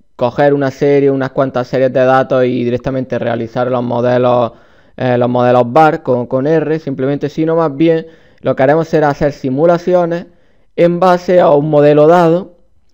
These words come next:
y, eh, en-, intentar entender las ecuaciones teóricas, em, que se utilizan, que se utilizan o con las que trabaja el modelo. Es decir, ahora vamos a hacerlo como unos pequeños pasos para que nosotros, evidentemente, podamos,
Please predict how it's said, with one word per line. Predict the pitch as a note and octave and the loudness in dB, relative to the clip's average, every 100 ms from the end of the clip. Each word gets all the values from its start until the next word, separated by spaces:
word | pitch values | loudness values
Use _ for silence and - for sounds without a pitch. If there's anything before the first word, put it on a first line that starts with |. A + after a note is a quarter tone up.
| - _ _ | -20 _ _
y, | F3 G3 F#3+ - _ _ _ _ - | -4 -2 -4 -8 _ _ _ _ -4
eh, | C#3 C3 B2+ B2+ B2+ B2+ - | 0 2 2 2 0 -2 -2
en-, | D3+ C#3 C3+ | -2 -2 -4
intentar | D#3+ C#3 C3+ C#3 F#3 | -8 -4 -2 0 0
entender | G3 F3+ E3+ D#3+ E3 E3+ E3+ | 0 0 -2 0 0 0 -2
las | C#3+ D3 E3 | -2 0 0
ecuaciones | D#3 D3+ D3+ B2+ - | 0 -2 -6 -8 -6
teóricas, | B2 C3 D#3+ D3+ D3 C#3+ E3 _ _ _ | -2 2 2 0 0 -2 -4 _ _ _
em, | B2+ B2+ A#2+ A#2+ A#2 A2+ - _ _ _ _ - | -4 -2 -2 -2 -4 -6 -12 _ _ _ _ -12
que | - C3 | -4 -2
se | D#3 | 0
utilizan, | D3 C#3 C#3+ C#3 D3+ C#3+ C3+ B2+ A#2+ | 0 0 0 0 0 2 0 -2 -4
que | A2+ | -6
se | C3 | -6
utilizan | C3 C3 C#3 C#3+ | -4 -4 -4 -4
o | C3 | -4
con | B2 | -4
las | A#2+ | -4
que | C3 | -6
trabaja | A#2 A#2 B2 B2+ | -6 -4 -2 -2
el | B2 | -4
modelo. | A#2+ A2+ A2+ A2 G#2 - _ _ - | -4 -4 -4 -4 -6 -16 _ _ -6
Es | |
decir, | C#3 B2+ C3 | -4 0 0
ahora | C#3 | 2
vamos | D3 | 2
a | D3 | 2
hacerlo | C#3+ D3+ D3 | 0 -2 -2
como | C3 A#2+ - | -2 -6 -8
unos | A#2 B2+ B2 | -8 -6 -4
pequeños | C#3 C3+ C3+ C#3 | -4 -2 0 -2
pasos | - E3+ F3 F3+ F3+ - _ | 2 2 2 -2 -6 -10 _
para | - C#3+ | 0 0
que | C#3+ | 2
nosotros, | D3 D3 D#3+ D3+ D#3+ D#3 | -2 0 0 0 -2 -4
evidentemente, | B2 B2 C3 C#3 C#3 C#3 | -4 -4 -2 -4 -2 -4
podamos, | - A#2+ C3 D3 D3+ D#3+ | -2 0 2 0 -2 -6